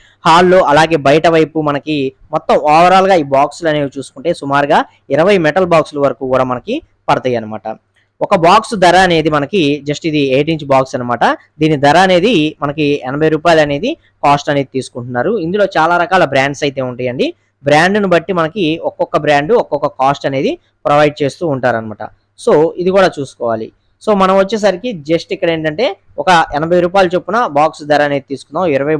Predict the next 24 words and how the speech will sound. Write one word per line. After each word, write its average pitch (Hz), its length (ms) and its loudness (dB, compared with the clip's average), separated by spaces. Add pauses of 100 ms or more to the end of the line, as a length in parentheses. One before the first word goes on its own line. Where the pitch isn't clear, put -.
బాక్సులకు 139 380 -2
వచ్చేసరికి 135 420 -8 (340)
పదహారు 151 320 4
వందల 165 140 0 (100)
రూపాయలు 151 320 4
అనేది 165 220 2 (340)
కాస్ట్ 151 300 2
అనేది 180 260 2
అవుతుంది. 117 400 -4 (520)
నెక్స్ట్ 175 240 0
వచ్చేసరికి 196 500 0 (300)
పైపులు. 139 340 0 (240)
పైపులు 226 340 2
వచ్చేసరికి 185 500 -2
మనకి 156 260 -4 (380)
టోటల్‌గా 175 420 2 (540)
మనకి 147 280 -2
నలభై 170 340 2
పైపుల 175 320 2
దాకా 156 180 2
అయితే 156 180 0 (240)
పట్టే 143 300 0
ఛాన్స్ 131 300 -2
అనేది 135 180 -4